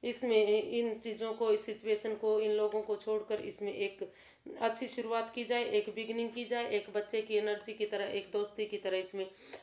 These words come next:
हाथ मिलाया जाए और ज-, ज-, जैसा भी, अ, जैसा भी इसमें उनको justice मिले, जैसा उन्हें कर्म कांड किया है, जैसा उन्होंने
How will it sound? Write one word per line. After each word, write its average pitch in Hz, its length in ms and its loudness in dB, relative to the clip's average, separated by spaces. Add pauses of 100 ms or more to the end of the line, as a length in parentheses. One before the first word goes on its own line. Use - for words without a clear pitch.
हाथ 226 200 4
मिलाया 247 340 6
जाए 262 280 4
और 202 460 2 (240)
ज-, 196 480 -2
ज-, 233 180 2
जैसा 247 340 6
भी, 214 260 0
अ, 208 260 2 (1600)
जैसा 247 300 6
भी 226 180 0 (220)
इसमें 208 600 2
उनको 208 440 2 (140)
justice 208 500 2
मिले, 160 240 -4 (360)
जैसा 233 340 4
उन्हें 214 300 4
कर्म 214 220 2
कांड 208 320 0
किया 214 220 4
है, 226 160 0
जैसा 214 320 2
उन्होंने 208 460 0